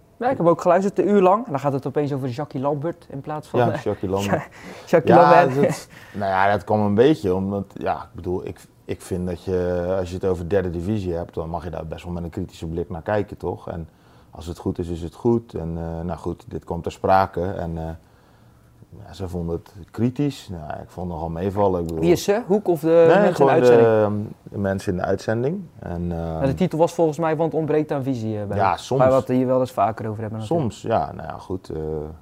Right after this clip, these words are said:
Speaker 2: ik bedoel, eh, je richt een selectie in en dan, eh, eh, lijkt vooral, eh, ja, je as lijkt me heel belangrijk. Eh, maar goed, welk systeem wil je spelen? Daar ging het een beetje over. Welke spelers heb je daarbij nodig? En natuurlijk, dat is allemaal niet zo makkelijk, maar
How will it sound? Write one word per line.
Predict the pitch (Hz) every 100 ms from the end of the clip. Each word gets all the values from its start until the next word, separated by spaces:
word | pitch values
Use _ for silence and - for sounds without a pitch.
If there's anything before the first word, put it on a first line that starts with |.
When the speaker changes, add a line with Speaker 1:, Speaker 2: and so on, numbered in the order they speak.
| _ _ _ _ _ _
Speaker 2:
ik |
bedoel, | - 85 85 85
eh, | 82 82 82 82
je | 82
richt | 90 -
een | 82
selectie | - 87 98 - 92 87
in | 104
en | 87 85
dan, | 82 82
eh, | 80 82 - _ _ _ _ _ _ _ -
eh, | 90 90 90
lijkt | 85 -
vooral, | 85 85 82 80 82
eh, | 90
ja, |
je | 82 76 -
as | 95 -
lijkt | 98 90
me | 92
heel | 92
belangrijk. | 87 90 92 90 87 87 -
Eh, | - - - - -
maar | -
goed, | - 85 -
welk | 76 78 -
systeem | 87 - 90 90
wil | 92
je |
spelen? | 87 92 85 82
Daar | 85
ging | 90
het | 85
een | 82
beetje | 90 90
over. | 85 78
Welke | 82 -
spelers | - 95 92
heb | 98
je | 92
daarbij | 90 90
nodig? | 90 90 90 90 85
En | - 85 _ _ - _ _
natuurlijk, | - 82 80
dat | 87 -
is | 82
allemaal | 87 87
niet | 90
zo | 98
makkelijk, | 113 123 101 110 - -
maar | 82 76